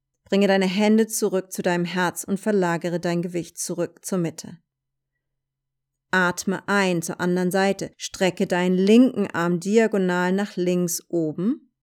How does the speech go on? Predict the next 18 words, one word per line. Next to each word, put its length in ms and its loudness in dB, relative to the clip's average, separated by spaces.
rechter 480 0
Arm 300 0
diagonal 640 2
nach 200 -4
rechts 380 -8
unten. 600 -6
Beuge 420 6
dein 200 4
linkes 680 0
Knie. 560 -4
Atme 460 -4
aus, 680 0
Hände 480 4
zum 260 -2
Herz, 560 -6
Gewicht 460 -4
zur 160 -6
Mitte. 420 -10